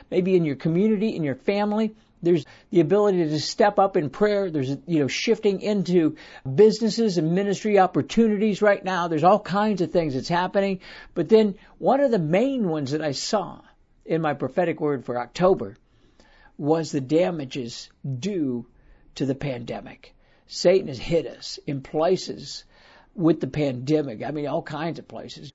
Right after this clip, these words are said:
We haven't been able to meet together. We haven't been able to have the power of agreement in worship. But the greatest hit was in prayer, the prayer support.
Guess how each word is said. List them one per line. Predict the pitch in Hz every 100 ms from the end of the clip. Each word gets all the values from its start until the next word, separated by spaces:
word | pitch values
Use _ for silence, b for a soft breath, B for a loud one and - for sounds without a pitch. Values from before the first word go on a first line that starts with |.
| -
We |
haven't | 139 113
been | 113
able | 110 101
to | 104
meet | 120 165 196
together. | 170 156 165 156 151 147 B B B
We | - 143
haven't | 135
been | 143 147
able | - 233
to |
have | 170 -
the | 175 170 151 B B
power | - 156 151
of |
agreement | 127 127 135 170 180 156
in | 139 127
worship. | 151 185 160 180 - b b b _
But | 160 123
the |
greatest | 123 127 175 202 131 -
hit | 117 - _ - - _ _
was | - 139
in | 135
prayer, | 120 120 107 104 - _ _ _ _ _
the | -
prayer | 127 - 143
support. | 131 117 - 117 -